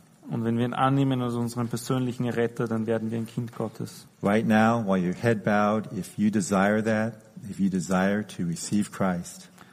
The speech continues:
Speaker 1: Und jetzt, wenn wir unsere Köpfe gebeugt haben, wenn du diesen Wunsch hast, Christus anzunehmen,
Speaker 2: just ask him to forgive you of your sin,
Speaker 1: dann frag ihn einfach, bitte ihn darum, dass er dir die Sünden vergibt.
Speaker 2: to repent, to turn from your sin,
Speaker 1: Und kehre um von deinen Sünden.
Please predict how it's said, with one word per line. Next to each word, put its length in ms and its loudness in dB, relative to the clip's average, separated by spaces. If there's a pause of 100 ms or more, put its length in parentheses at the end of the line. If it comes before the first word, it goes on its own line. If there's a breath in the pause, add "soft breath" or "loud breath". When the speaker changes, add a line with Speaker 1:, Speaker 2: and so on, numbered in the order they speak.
(140 loud breath)
Speaker 1:
Und 120 0
jetzt, 300 -2
wenn 120 0
wir 100 0
unsere 200 -2
Köpfe 320 -2
gebeugt 460 0
haben, 200 0
wenn 140 0
du 120 0
diesen 360 -2 (280 loud breath)
Wunsch 340 2
hast, 220 -4
Christus 360 -6
anzunehmen, 680 -4 (180)
Speaker 2:
just 300 0
ask 360 0
him 200 2
to 60 -6
forgive 380 0
you 140 2
of 60 -2
your 80 -4
sin, 380 -4 (320 loud breath)
Speaker 1:
dann 180 0
frag 320 2
ihn 100 0
einfach, 600 -2
bitte 240 0
ihn 100 2
darum, 280 0
dass 120 -8
er 60 -12
dir 100 -2
die 80 -4
Sünden 380 -6
vergibt. 300 -6
Speaker 2:
to 60 2
repent, 600 2
to 80 -4
turn 380 0
from 200 0
your 80 -2
sin, 320 -6 (120)
Speaker 1:
Und 320 -6
kehre 320 0
um 220 4
von 160 -4
deinen 260 -2
Sünden. 480 -4